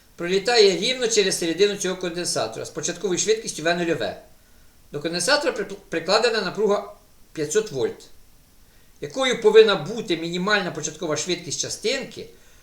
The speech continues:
щоб вона покинула конденсатор? При якій величині початкової швидкості В один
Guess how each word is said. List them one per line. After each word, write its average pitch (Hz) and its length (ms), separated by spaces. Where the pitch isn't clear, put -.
щоб 147 180
вона 185 220
покинула 208 420
конденсатор? 170 720
При 147 100
якій 208 180
величині 185 380
початкової 143 380
швидкості 226 600
В 214 240
один 208 440